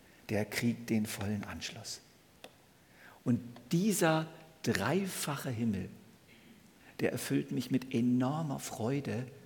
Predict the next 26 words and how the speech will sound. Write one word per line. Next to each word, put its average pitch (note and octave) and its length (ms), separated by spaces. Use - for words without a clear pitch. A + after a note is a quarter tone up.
und A#2+ 160
mit A#2+ 200
Hoffnung, A2+ 500
weil A#2+ 160
es - 260
diese D#3+ 360
Kombination C#3+ 1120
ist, - 300
die G2+ 80
so G2+ 240
genial G2 560
ist. - 220
Wir A2+ 200
haben C3+ 340
dort B2 280
oben E3 520
den A2 200
großen B2+ 760
Liebenden, F#2+ 1040
der G#2 140
uns G#2+ 140
empfängt F#2+ 720
und B2 120
der B2+ 100
unsere C#3+ 440
tiefste E3+ 760